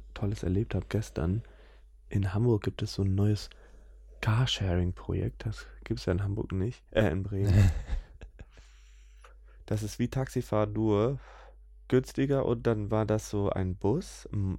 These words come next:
Speaker 1: ähm, elektronisch betriebener Bus, so ein
Speaker 2: Hm,
Speaker 1: Kleinbus.
Speaker 2: geil.
Speaker 1: Und das nennt sich Carsharing, dann fährt da halt einer, das ist, äh,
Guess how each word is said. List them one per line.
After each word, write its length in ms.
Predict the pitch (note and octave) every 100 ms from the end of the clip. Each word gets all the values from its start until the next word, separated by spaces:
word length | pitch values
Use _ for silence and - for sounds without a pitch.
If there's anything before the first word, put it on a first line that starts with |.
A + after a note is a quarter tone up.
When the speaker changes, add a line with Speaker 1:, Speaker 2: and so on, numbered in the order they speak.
| -
Speaker 1:
ähm, 480 | G#2 G2 G2 F2+ - - -
elektronisch 640 | G#2 F#2+ - - B2+ C3
betriebener 440 | A#2 - A2+ A2 G#2
Bus, 400 | A#2 D#3 - -
so 100 | F#2+
ein 60 |
Speaker 2:
Hm, 60 | -
Speaker 1:
Kleinbus. 480 | A#2 C3+ G2 D3 F2+
Speaker 2:
geil. 100 | F2+ - - - - -
Speaker 1:
Und 480 | G#2+ G#2+ G#2+ A2 - - - - -
das 180 | - G#2
nennt 160 | A2 G#2+
sich 200 | G#2 -
Carsharing, 800 | A#2+ C#3 D3 C#3 C3+ C#3 C#3 B2+
dann 300 | B2 A#2+ A2+
fährt 280 | - B2 C#3
da 60 |
halt 160 | C3+ -
einer, 280 | C3+ D3 B2+
das 140 | A2+
ist, 180 | A2 -
äh, 240 | - G#2+